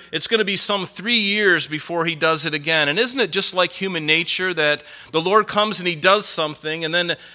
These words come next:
uh, just give it a little time and we kinda slowly drift back into our old patterns and our old ways of doing things.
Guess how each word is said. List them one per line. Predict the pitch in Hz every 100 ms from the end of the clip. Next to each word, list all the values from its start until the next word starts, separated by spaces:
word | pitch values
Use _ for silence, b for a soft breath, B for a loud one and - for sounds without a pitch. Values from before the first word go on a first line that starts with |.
| B
uh, | 156 156 151 - 92 - 147
just | 202 170
give | 208 269
it |
a | 247
little | 226 214
time | - 214 214 175 160
and | 165
we | 170
kinda | - 254 240
slowly | 190 - 196 208 220 220 208 185
drift | 151 208 196
back | - 185 175
into | 180 170
our | 165
old | 156 165 165
patterns | - 160 160 143 123 123
and | 131
our | -
old | 160 170 151
ways | 151 156 156 139
of | 127
doing | 131 147 147 127
things. | - 110 98 85 - -